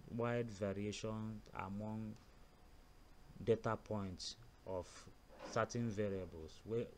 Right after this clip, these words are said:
we are engaging in model estimation. So in this work file, we have our variables M O P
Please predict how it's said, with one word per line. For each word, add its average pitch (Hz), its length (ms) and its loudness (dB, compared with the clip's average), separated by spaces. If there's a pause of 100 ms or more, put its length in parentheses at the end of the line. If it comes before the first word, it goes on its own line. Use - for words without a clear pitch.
(100)
we 95 80 -2
are 87 240 -6 (840)
engaging 104 520 2
in 95 220 0 (260)
model 104 440 4
estimation. 87 560 -4 (1600)
So 110 380 4 (640)
in 131 220 6
this 196 240 4
work 139 240 6
file, 117 380 4 (100)
we 101 160 4
have 127 300 2 (120)
our 101 300 0 (200)
variables 98 840 0 (840)
M 113 200 2 (140)
O 110 140 2 (320)
P 107 400 2